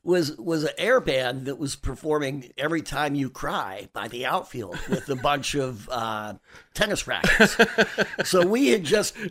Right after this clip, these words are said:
Speaker 1: killed it with this, you know, this live
Speaker 2: Original
Speaker 1: Yeah,
Speaker 2: music
Speaker 1: original music that we wrote.
Speaker 2: performed with instruments.
Speaker 1: Yeah, and, and a killer saxophone solo. And, and, uh,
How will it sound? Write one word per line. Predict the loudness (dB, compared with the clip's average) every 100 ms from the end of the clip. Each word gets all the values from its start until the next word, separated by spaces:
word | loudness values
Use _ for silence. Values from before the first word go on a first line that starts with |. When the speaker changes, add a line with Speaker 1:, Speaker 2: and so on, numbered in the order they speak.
| -4
Speaker 1:
killed | 2 6 6 4
it | 0 -6
with | -8 -6 -2
this, | 0 0 -4 -4
you | -2
know, | 0
this | -2 -6 0
live | 2 4 10
Speaker 2:
Original | 10 12 12 10 10 8 8
Speaker 1:
Yeah, | 8
Speaker 2:
music | 6 8 10 10 10
Speaker 1:
original | 10 8 4
music | 6 4 8
that | 8 8
we | 10
wrote. | 12
Speaker 2:
performed | 12 12 10 6
with | 8 6 6 4
instruments. | 4 4 0 2 0 0 -4 -8 -6 -6 -4
Speaker 1:
Yeah, | 0 2 4 2
and, | 0 -2 -6
and | -4 -2
a |
killer | -4 -4 -2 -2
saxophone | -2 -2 -2 -4 -6 -6
solo. | -6 -8 -4 -2
And, | -2 -4 -8
and, | -6 -6 -4
uh, | -4 -4 -6